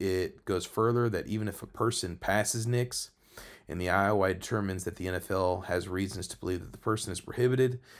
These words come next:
the I O A can revoke the person's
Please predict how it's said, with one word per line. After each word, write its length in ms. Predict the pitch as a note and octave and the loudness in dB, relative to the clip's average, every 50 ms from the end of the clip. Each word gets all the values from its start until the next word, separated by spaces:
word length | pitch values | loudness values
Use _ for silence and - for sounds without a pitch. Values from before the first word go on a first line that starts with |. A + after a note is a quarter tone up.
| - - _ | -20 -20 _
the 120 | - E2 E2+ | -2 2 4
I 140 | F2 F#2 | 6 6
O 100 | F#2+ F#2+ | 6 6
A 120 | G#2 G#2+ G2+ | 4 2 0
can 180 | - G2 F#2+ | -2 -4 -4
revoke 380 | F2+ E2+ F#2 F#2+ F#2+ F#2+ F#2 - | -4 0 2 2 2 2 0 -2
the 320 | - F2 F2 F2 E2+ E2+ - - | -2 0 0 0 0 -2 -6 -6
person's 720 | - - A2+ A2+ G#2+ - - F#2+ F2 F2 - - - - | -2 0 0 0 0 -2 -4 -6 -6 -6 -6 -6 -8 -8